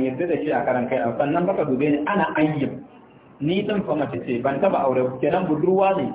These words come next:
ina kin budurci na, ina ji da kaina yanzu."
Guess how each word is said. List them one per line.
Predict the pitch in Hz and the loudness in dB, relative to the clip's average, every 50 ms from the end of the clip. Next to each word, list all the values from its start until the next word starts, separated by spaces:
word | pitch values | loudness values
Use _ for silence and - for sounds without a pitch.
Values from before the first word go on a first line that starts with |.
| - - - | -8 -8 -6
ina | 202 208 202 170 151 143 - - - - - | -4 -2 0 0 0 0 0 -4 -10 -4 0
kin | 240 220 196 - 190 190 - - - - - - - - - - 143 139 | 2 2 2 0 -2 -6 -10 -12 -16 -20 -20 -20 -20 -20 -20 -10 -2 0
budurci | 170 170 185 170 180 - - - 151 131 | 0 2 2 2 2 0 0 0 0 0
na, | 131 135 - 190 | 0 0 0 0
ina | 190 190 175 156 135 131 - | 0 2 2 2 0 0 -2
ji | 190 208 180 | 0 2 2
da | 165 147 | 2 4
kaina | - 170 156 147 143 143 143 143 | 4 4 2 2 4 4 4 4
yanzu." | 135 131 127 117 117 - - | 2 2 0 -2 -4 -6 -10